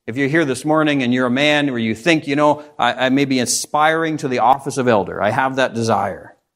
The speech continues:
understand that the lives of elders are meant to showcase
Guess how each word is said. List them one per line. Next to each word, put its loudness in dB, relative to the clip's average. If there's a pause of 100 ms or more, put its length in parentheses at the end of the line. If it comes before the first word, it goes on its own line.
(500)
understand 0
that -4
the -2
lives 0
of -4
elders 0
are 0
meant 0
to -4
showcase 0